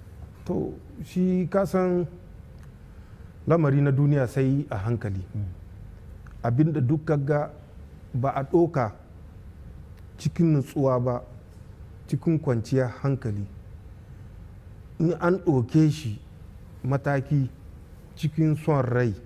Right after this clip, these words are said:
Speaker 2: Mm.
Speaker 1: cikin fusata, to ba za a nasara ba.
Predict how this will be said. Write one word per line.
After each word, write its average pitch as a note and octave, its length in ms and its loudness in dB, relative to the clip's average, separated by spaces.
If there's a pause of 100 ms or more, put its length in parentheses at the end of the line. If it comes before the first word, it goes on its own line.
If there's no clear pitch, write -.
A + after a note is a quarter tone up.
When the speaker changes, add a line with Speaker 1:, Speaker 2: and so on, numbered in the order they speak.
(280)
Speaker 2:
Mm. G2+ 60 0 (840)
Speaker 1:
cikin F3 320 4
fusata, C#3+ 600 2 (1080)
to D3+ 140 4
ba B2 160 2
za B2+ 180 2
a B2 60 -4
nasara G#2+ 480 -2
ba. F#2 60 -12